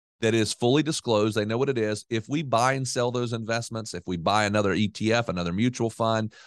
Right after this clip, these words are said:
another stock, there are no brokerage commissions in there. So what, what, what, what are we looking for? So let's just talk about this for a second, Merce. Let's just go down the path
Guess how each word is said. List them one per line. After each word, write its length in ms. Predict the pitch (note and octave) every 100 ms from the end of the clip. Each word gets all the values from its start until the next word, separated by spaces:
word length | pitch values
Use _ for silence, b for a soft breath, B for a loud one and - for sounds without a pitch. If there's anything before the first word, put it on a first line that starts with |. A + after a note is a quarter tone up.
| -
another 300 | F2+ F2+ E2
stock, 500 | - - A#2 A#2 B2
there 260 | G2 G2
are 160 | G#2+ A2
no 300 | G#2+ A2+ D3
brokerage 720 | B2 B2 B2+ A#2 F#2+ F#2+ - - B B _
commissions 560 | - A#2 C#3 - F#2+ F2
in 140 | E2
there. 260 | C2 G#1+ - _ _ _
So 160 | - B2+
what, 200 | B2 A#2+
what, 180 | B2 A2+
what, 300 | A2 A#2 -
what 180 | B2
are 40 | C3
we 100 | C#3+
looking 340 | D#3+ F#3+ A2+
for? 340 | F2+ F2+ B1+ - b b
So 160 | -
let's 180 | B2+ C#3
just 160 | F#3+ E3+ _ _
talk 180 | C#3+ B2
about 180 | A2 F2+
this 120 | F2
for 120 | F#2
a 40 |
second, 240 | E2+ E2 -
Merce. 280 | F2+ F2 - B B
Let's 160 | - C#3
just 180 | E3+ A#2+
go 160 | C#3+
down 180 | C3+ B2
the 80 | A#2
path 440 | G#2 G#2 F#2+ F#2+